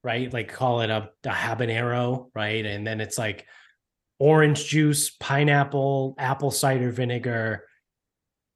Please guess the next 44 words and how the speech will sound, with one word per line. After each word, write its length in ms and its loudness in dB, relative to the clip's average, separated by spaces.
uh, 420 -2
you 80 2
know, 160 0
citric 440 2
acid, 540 0
and 380 -6
whatever 520 -4
the 80 -8
fuck, 300 -6
red 240 -4
pepper 240 -8
flakes 340 -10
or 60 -12
something. 400 -10
You 80 6
know 60 8
what 100 8
I 40 6
mean? 180 6
Like, 280 2
none 380 6
of 140 4
it 340 2
on 140 4
any 240 6
of 80 4
the 80 4
bottles 480 0
that 100 0
I 80 2
read 240 0
was 220 -2
like, 240 -4
"Ah, 460 -14
what 240 0
is 200 -4
that? 300 -6
Like, 160 -14
that's 340 -8
wild." 600 -8
And 100 -6
then 80 -2
I 80 -2
go, 340 0